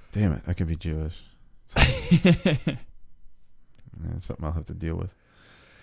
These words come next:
Speaker 1: <laughs>
Speaker 2: Yeah, when, once the, uh, they, they have the FEMA death camps.
Speaker 1: I
Speaker 2: which,
Speaker 1: can't grow
Speaker 2: oh.
Speaker 1: those curl things either, so I can't be all, like, old school.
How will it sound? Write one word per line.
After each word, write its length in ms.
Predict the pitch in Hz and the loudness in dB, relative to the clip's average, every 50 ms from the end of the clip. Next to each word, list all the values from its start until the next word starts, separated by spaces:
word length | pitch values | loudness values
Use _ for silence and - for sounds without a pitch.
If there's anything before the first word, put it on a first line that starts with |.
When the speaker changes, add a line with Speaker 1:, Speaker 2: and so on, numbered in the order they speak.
| - - - - - - - - - - - | -20 -20 -20 -18 -16 -16 -16 -16 -4 4 6
Speaker 1:
<laughs> 80 | 165 135 - 508 - - - - - - - - | 6 6 6 2 -14 -16 -20 -20 -20 -20 -20 -10
Speaker 2:
Yeah, 360 | - - 104 101 95 87 82 82 - | -4 -2 0 0 0 0 -2 -6 -2
when, 320 | 101 110 127 123 123 110 | 2 4 6 6 6 4
once 300 | 101 117 120 117 - - | 4 4 4 4 4 2
the, 280 | 110 113 110 107 104 101 | 4 4 4 6 6 6
uh, 160 | 95 92 90 - - - - | 6 4 2 0 -4 -6 -4
they, 380 | 104 101 98 92 92 92 87 - - - - - | -2 0 2 2 2 0 -2 -6 -12 -14 -12 -10
they 180 | 95 87 90 | -8 -6 -4
have 220 | 90 92 98 87 85 | -2 -2 -2 -4 -4
the 100 | 90 90 | -4 -4
FEMA 340 | - - 110 104 98 87 82 | -2 0 0 0 0 0 2
death 220 | 101 98 98 - | 2 0 0 0
camps. 420 | - 104 95 90 90 87 - - | -2 0 0 0 0 -2 0 4
Speaker 1:
I 100 | - 98 | 6 6
Speaker 2:
which, 80 | 98 98 | 8 8
Speaker 1:
can't 160 | - 127 107 101 | 8 8 8 8
grow 160 | 107 113 120 | 10 12 12
Speaker 2:
oh. 40 | 113 | 12
Speaker 1:
those 220 | 104 92 87 85 | 10 8 6 4
curl 320 | - - 117 117 110 90 | 4 6 8 8 8 6
things 320 | 82 - 87 85 85 85 90 | 4 2 0 0 2 2 0
either, 220 | 95 87 80 78 | 0 0 0 -2
so 120 | - 87 85 | -2 -2 -2
I 60 | 82 | -2
can't 240 | - - 92 78 92 | -2 -2 -2 -2 0
be 100 | 90 87 | 0 0
all, 320 | 85 80 78 80 80 82 - | 2 2 0 -2 -4 -6 -8
like, 220 | - 90 90 - 85 | -8 -8 -6 -4 -4
old 200 | 85 85 85 - | -4 -4 -4 -6
school. 360 | - - 78 76 76 73 | -8 -8 -6 -6 -6 -8